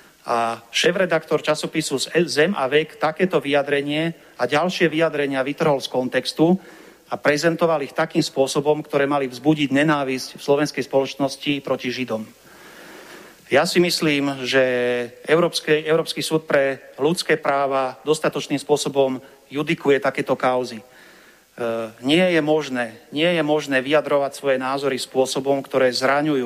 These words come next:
ktoré zraňujú osobnostné práva iných osôb. To znamená, že ak máte príslušníkov židovskej komunity a vy, e, vy ich nadsti utrháte, narúšate ich dôstojnosť a takýmto spoločnosť, e,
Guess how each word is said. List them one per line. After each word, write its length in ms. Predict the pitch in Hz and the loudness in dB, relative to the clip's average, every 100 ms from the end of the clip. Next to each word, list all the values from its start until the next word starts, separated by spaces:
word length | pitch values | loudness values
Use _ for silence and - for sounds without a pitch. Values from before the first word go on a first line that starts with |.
| 120 | -4
ktoré 320 | - 131 120 - - | -2 0 0 -8 -20
zraňujú 480 | - 139 170 156 143 | -6 -2 0 0 0
osobnostné 640 | 156 156 156 151 - 139 | -2 -2 0 0 -2 -4
práva 320 | - 139 135 131 | 0 0 0 -4
iných 320 | 143 147 131 | -2 -2 2
osôb. 400 | 123 - 113 110 - - - - - _ | 0 0 -4 -4 -16 -20 -20 -20 -20 _
To 80 | 120 | -2
znamená, 320 | 135 165 156 139 | 0 2 0 0
že 80 | 139 | 0
ak 80 | 139 | 0
máte 240 | 143 139 | -2 -4
príslušníkov 880 | - 165 165 - 151 151 135 127 127 | -2 -2 -2 -2 0 4 2 2 -4
židovskej 480 | 143 165 151 147 - | -2 0 0 -4 -2
komunity 640 | 143 147 139 135 143 151 - - - - _ _ 127 | 0 0 -4 -6 -4 -4 -6 -18 -20 -20 _ _ -4
a 320 | 117 120 117 - | 0 0 -2 -10
vy, 320 | 120 156 165 135 | -4 -2 -2 -10
e, 280 | - 135 127 123 120 123 139 | -10 0 2 2 0 -4 -6
vy 320 | 131 156 127 | -8 -6 -6
ich 80 | 127 | 0
nadsti 400 | 147 170 - 147 | 0 0 0 0
utrháte, 560 | 139 131 127 120 123 - | 2 0 0 -2 -4 -4
narúšate 640 | 151 135 151 165 151 143 143 | -6 0 2 2 0 0 0
ich 160 | 131 | 2
dôstojnosť 720 | 135 143 - 143 135 147 - - - - - - | 2 2 0 0 0 -2 -4 -16 -20 -20 -20 -16
a 80 | - | -4
takýmto 400 | 123 151 165 143 | -2 0 0 -2
spoločnosť, 560 | - 151 147 - 147 - | 2 2 2 0 -4 -4
e, 160 | 180 | -6